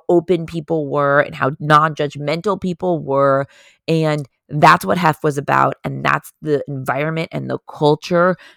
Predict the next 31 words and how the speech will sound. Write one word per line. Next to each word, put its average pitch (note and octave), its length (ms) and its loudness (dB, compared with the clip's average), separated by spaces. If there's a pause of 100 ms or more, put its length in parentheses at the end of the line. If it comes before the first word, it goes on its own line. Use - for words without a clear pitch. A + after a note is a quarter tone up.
(120)
that D#3+ 100 6
he D#3 300 -6
really C#3 320 2
promoted. B2 600 0 (360)
I D#3+ 360 4 (420)
loved B3 640 6
it. A#3 360 4
I F#3+ 120 8
probably G#3 520 4
would G3 140 4
have F3+ 80 4
gone F3 260 2
for E3 140 2
another D3+ 380 2
couple D3 280 -4
years C3+ 400 2 (240)
for A3+ 160 4
sure G3 520 4
if D#3 120 -4
I E3 120 2
hadn't D#3+ 320 -2
have D#3 100 -10
met D3+ 220 -8
Craig, D#3+ 360 2
just D#3 140 -10
because D3+ 400 -2 (400)
it G3+ 180 6
was, F#3+ 440 4 (880)
it F3+ 60 4
was F3 240 4
just, E3 340 2